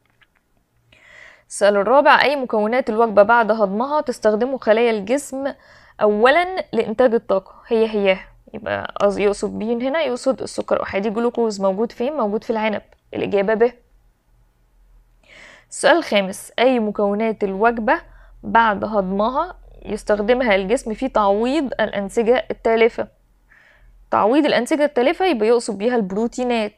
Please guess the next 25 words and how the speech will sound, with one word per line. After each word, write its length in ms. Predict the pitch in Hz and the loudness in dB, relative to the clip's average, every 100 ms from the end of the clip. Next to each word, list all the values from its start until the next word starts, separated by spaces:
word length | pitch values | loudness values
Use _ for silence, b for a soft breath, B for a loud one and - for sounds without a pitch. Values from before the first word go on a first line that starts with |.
| - | -10
طب 120 | 196 | -6
البروتينات 500 | 190 208 220 226 240 | -4 -6 -2 -2 -2
قلنا 200 | 220 226 | -2 0
موجودة 380 | 214 208 220 220 | 0 -2 -2 -2
فين؟ 400 | 226 220 226 233 _ | -2 -4 -4 -6 _
في 140 | - | -8
اللحم. 460 | 190 196 220 - - _ b b b | -4 0 0 -2 -8 _ b b b
يبقى 120 | - | -12
الإجابة 460 | - - 202 214 196 | -8 -2 0 0 0
باء، 300 | 190 208 262 - 214 | 0 2 0 -4 -4
اللحم. 300 | 208 196 - _ _ _ b b b b b b b b b _ _ - | -2 -2 -6 _ _ _ b b b b b b b b b _ _ -8
السؤال 200 | - 320 | -2 0
خمستاشر، 800 | 262 262 - 302 302 302 302 262 - | 0 0 4 4 6 4 4 -4 -6
تعرض 460 | - 233 269 240 208 | 0 4 6 4 2
شخص 300 | - 262 - | 0 0 0
ما 320 | 208 214 254 | -2 0 2
لحادث 520 | 247 226 247 240 254 | 0 0 0 0 -4
مما 260 | 214 202 202 | -4 0 2
أدى 360 | 190 240 220 220 | 2 0 0 0
إلى 260 | - 214 | 2 -2
حدوث 560 | 214 220 196 175 - - _ _ _ | 0 -4 -4 -8 -12 -16 _ _ _
جرح 580 | 190 240 240 - - - | 2 4 4 -2 -12 -2
عميق 320 | 196 202 240 - | 0 0 -4 -4
بذراعه 440 | 202 202 226 247 | -2 2 2 4
الأيمن. 420 | 220 - 190 190 | 2 0 -2 -8